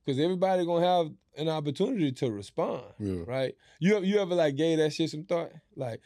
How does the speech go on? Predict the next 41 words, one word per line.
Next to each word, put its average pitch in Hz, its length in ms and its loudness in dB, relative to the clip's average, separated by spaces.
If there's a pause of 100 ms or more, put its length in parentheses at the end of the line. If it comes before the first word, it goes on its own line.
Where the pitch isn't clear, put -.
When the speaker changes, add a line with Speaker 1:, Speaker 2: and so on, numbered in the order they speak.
(140)
Speaker 1:
standing 175 300 0
Speaker 2:
Mm. - 20 0
Speaker 1:
behind 156 240 2
it, 143 40 4
I 139 60 4
was 135 120 2
like, 127 160 2
"Man, 135 140 0
I 139 80 0
say 151 180 0
what 139 160 2
I 127 100 2
say, 139 360 0 (280)
and 120 140 -6
ain't 135 100 -2
nobody 127 320 0
telling 127 300 -2
me," 123 240 -6 (180)
like, 113 220 -8
you 160 220 0
on 143 120 2
your 123 120 2
drop 120 300 -2
your 117 120 -2
nut 117 240 -6
shit, 92 260 -14
huh? 95 200 -20
Speaker 2:
Yeah. 92 80 -16 (300)
Nah, 135 240 2
I 180 40 2
think, 151 400 0 (540)
like, 110 180 0
Sexyy 123 380 -2
Red 123 360 0
could 117 160 -2
do 123 140 0
that 117 240 -2
'cause - 160 -8
she 143 160 0
already 98 200 0
big 87 420 -4